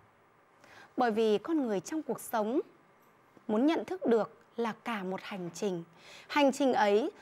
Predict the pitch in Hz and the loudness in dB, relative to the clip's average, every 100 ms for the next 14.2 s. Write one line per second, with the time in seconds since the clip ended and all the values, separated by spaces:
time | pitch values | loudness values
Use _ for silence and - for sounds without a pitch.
0 | - 294 415 - 277 277 339 220 240 214 | -6 2 2 2 0 0 -4 -4 -6 -6
1 | 170 220 - 269 339 330 330 - 220 254 | -6 -6 -6 -4 0 0 -2 -4 -4 -2
2 | 233 165 160 294 262 208 160 160 _ _ | -4 -4 -8 -6 -4 -6 -8 -12 _ _
3 | _ _ _ _ _ _ _ _ _ _ | _ _ _ _ _ _ _ _ _ _
4 | _ _ _ _ - - - - _ - | _ _ _ _ -20 -20 -20 -20 _ -20
5 | _ _ _ _ _ - - - - - | _ _ _ _ _ -20 -20 -20 -20 -20
6 | - - - - _ - _ _ _ _ | -20 -20 -20 -20 _ -20 _ _ _ _
7 | _ 427 466 - 277 233 - 214 233 269 | _ 0 0 4 4 4 2 0 4 4
8 | 403 - 233 - 233 214 - 254 - 247 | 6 4 0 0 2 4 4 2 2 2
9 | 220 196 190 - - _ 208 220 202 196 | 2 0 -8 -16 -20 _ -2 0 0 -2
10 | 202 277 285 196 175 208 214 - 214 190 | -2 -2 -2 -4 -4 -2 -4 -2 -4 -4
11 | 214 294 330 - - 185 160 - 311 - | -4 -2 -2 -2 -2 0 -2 -8 -12 -10
12 | 214 185 202 330 _ - - _ 233 302 | -10 -8 -10 -14 _ -20 -20 _ 2 4
13 | 269 - 233 311 294 226 220 208 - 220 | 4 2 0 2 2 0 0 -4 -2 0
14 | 208 269 | 2 0